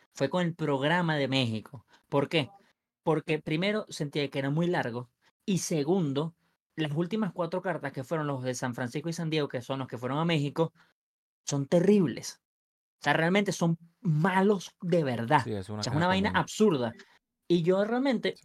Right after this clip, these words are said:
Speaker 1: mi video sale tardísimo. Mi video sale una semana luego de que salió el programa. Y no es porque yo lo quería alargar ni nada, sino porque yo dije, "Yo asumo que este, este programa va a terminar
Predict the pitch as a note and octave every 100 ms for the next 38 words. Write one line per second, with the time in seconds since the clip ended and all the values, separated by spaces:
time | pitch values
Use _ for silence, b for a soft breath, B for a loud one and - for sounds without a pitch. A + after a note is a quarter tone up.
0 | E3+ F#3 G3 A#3+ A3+ G3+ A3+ G3+ D#3+ A3+
1 | - A#2+ A#2+ D3+ D3+ E3+ G3+ A3 A3+ -
2 | F#3+ A3 G3+ F#3 G3+ F#3+ F3+ A#3 A#3+ G3
3 | E3 D#3+ D#3+ D#3 G3 F#3 A#2+ - - F3
4 | F3+ E3 F3 F#3 G#3 - - A3+ G3+ F3+
5 | G#3+ F#3+ F#3 G3+ F3+ D#3+ D#3 F#3+ G3+ F3+
6 | E3 E3 D3+ D#3 C3+ D3+ F#3+ C#3+ A#2 b
7 | b b _ B2 A#2+ A2 D3 D#3 F3+ D#3+
8 | - F3 B2+ D#3+ - D3+ D3 A#2+ A#2 B2
9 | B2+ D#3 D#3 D#3